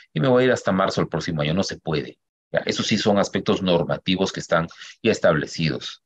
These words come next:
en la directiva, en el reglamento general, ¿ok? Creo que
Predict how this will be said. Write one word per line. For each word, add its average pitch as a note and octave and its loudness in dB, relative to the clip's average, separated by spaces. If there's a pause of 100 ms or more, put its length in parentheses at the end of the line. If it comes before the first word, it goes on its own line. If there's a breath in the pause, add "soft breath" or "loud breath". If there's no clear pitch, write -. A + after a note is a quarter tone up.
(180)
en F#2 2
la D#2+ 2
directiva, F2+ 2
en E2 2
el D#2 2
reglamento D#2 0
general, C#2+ -4 (240)
¿ok? - -4 (680 loud breath)
Creo E3+ 4
que - 2